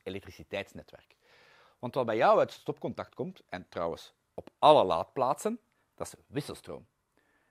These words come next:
In de batterij echter zit gelijkstroom. Dus we moeten, vooraleer we de batterij kunnen laden,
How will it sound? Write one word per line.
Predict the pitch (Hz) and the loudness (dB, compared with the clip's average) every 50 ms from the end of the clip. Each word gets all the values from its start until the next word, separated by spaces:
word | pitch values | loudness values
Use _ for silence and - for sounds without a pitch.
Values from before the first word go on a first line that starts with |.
| _ _ _ _ _ | _ _ _ _ _
In | - 233 240 | -2 0 2
de | 233 185 | 2 2
batterij | 139 120 - 120 120 160 202 233 - | 2 2 2 4 4 6 6 4 4
echter | - 101 - - - 147 - _ | 0 -8 -6 -4 -6 -6 -6 _
zit | - - - 113 _ _ | -20 -18 -18 -18 _ _
gelijkstroom. | - 92 90 92 87 113 156 160 - - - - 85 71 76 82 _ _ _ _ _ | -16 -12 -10 -4 0 0 0 0 0 -6 -16 -14 -14 -14 -14 -16 _ _ _ _ _
Dus | 78 78 92 139 208 - - - _ _ _ | -8 -2 0 0 0 -2 -6 -18 _ _ _
we | - 92 | -12 -4
moeten, | 95 101 214 - - 160 185 220 - _ _ _ _ _ _ | -2 0 0 2 2 2 2 0 -4 _ _ _ _ _ _
vooraleer | - 92 123 135 127 117 113 | -6 0 2 4 4 4 2
we | 104 | 2
de | 95 95 | 0 -2
batterij | 87 87 - 90 87 113 | -4 -6 -6 -6 -8 -8
kunnen | - 87 78 76 | -8 -10 -10 -4
laden, | 78 90 113 151 185 214 214 | -2 2 4 4 4 2 0